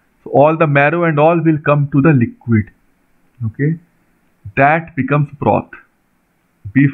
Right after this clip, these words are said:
broth, very nutritious, all the collagen, proteins will come to it. So he showed that beef broth could be sterilized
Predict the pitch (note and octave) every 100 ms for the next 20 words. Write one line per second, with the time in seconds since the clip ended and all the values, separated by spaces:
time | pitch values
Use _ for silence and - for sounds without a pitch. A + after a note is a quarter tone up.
0 | - C3 D3+ D#3+ C3 C#3+ C#3 C3+ C#3 C3+
1 | - E3 D3 C3+ C#3 C3+ C3 B2+ B2 A#2+
2 | A#2 C3+ C3+ B2+ B2+ B2+ B2+ B2+ A#2 A#2+
3 | A#2+ - - - A#2 F3 - - - -
4 | _ B2+ - E3 A#3 A#3 F#3+ F3 C#3 A#2+
5 | A2+ C#3 - _ _ _ _ _ _ _
6 | - _ - - - - F#3 A3 A3+ C#3+
7 | D3+ D#3+ D#3+ G3+ G3 F3+ - E3 - E3+
8 | D3 B2 D3 D3